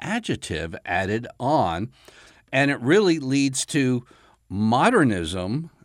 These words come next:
despite having a pious-sounding adjective. So, I can guarantee you theistic evolution isn't convincing to today's young people. We need something a whole lot better. Now,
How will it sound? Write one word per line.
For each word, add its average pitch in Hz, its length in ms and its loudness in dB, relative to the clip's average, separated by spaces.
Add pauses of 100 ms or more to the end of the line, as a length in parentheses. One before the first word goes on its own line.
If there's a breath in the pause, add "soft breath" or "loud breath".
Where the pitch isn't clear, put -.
(120)
despite 131 540 0
having 127 340 0
a 113 120 -4
pious-sounding 120 1040 -2
adjective. 135 720 -6 (460 soft breath)
So, 139 400 2 (760)
I 131 140 2
can 147 220 0
guarantee 190 640 2
you 101 300 -4
theistic 143 600 0
evolution 131 800 -2
isn't 131 500 -4
convincing 110 920 -4 (300 soft breath)
to 127 120 -4
today's 110 720 -2 (220)
young 110 360 0
people. 87 460 -6 (320 soft breath)
We 107 160 0
need 120 220 -2
something 113 560 -4
a 98 100 -4
whole 117 640 2
lot 98 360 -2
better. 139 340 0 (520 soft breath)
Now, 139 360 4